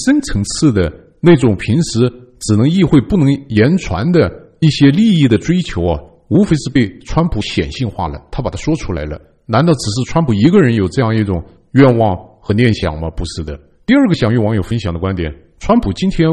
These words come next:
为什么要放弃，或者是他声称不用武力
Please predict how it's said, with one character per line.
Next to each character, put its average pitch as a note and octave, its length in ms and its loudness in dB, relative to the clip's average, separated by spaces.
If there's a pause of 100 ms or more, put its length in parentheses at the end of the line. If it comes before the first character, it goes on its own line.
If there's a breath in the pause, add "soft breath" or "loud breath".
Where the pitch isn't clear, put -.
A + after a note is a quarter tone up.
为 A3 140 2
什 - 120 -8
么 F#2+ 80 -2
要 G2 160 0
放 C#3+ 300 -4
弃， - 320 -8 (180)
或 E3 160 2
者 A#2+ 60 -2 (180)
是 G2 100 -2 (300)
他 C#3 100 0 (140)
声 F#3+ 180 4
称 C3+ 300 -2 (260)
不 C#3 160 2
用 G3 140 6
武 E2 260 0
力 A#2 120 -2